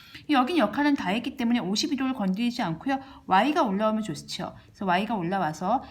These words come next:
이쪽에 오십이 도니까 오십이 마이너스 Y. 그래서 최종적으로는 이제 억각의 크기가 같다. 혹은 동측 내각의 합이 백팔십 도다. 뭐 이런 개념을 이용해서 푸시면 좋고요. 이 문제는 이제 올라왔을 때 마지막에 붙은 얘네 둘이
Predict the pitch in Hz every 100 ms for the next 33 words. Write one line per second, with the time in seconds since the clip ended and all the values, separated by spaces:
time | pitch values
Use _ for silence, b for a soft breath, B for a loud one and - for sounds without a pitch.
0 | B - 247 - 370 349 190 190 202 196
1 | 190 190 269 190 190 - 202 160 160 160
2 | 147 147 160 196 - 330 359 339 302 240
3 | 214 247 190 196 175 175 262 254 269 -
4 | 269 240 160 - - 170 277 349 359 B
5 | B B - 226 220 - - 202 185 233
6 | 240 254 247 196 180 240 240 - 202 220
7 | 185 208 277 269 196 208 214 180 180 180
8 | 196 262 277 262 233 165 - 220 214 B
9 | B - 269 269 190 214 220 233 302 -
10 | - - 208 - 240 294 214 - 202 165
11 | 202 233 220 214 - - 185 190 202 -
12 | 190 294 -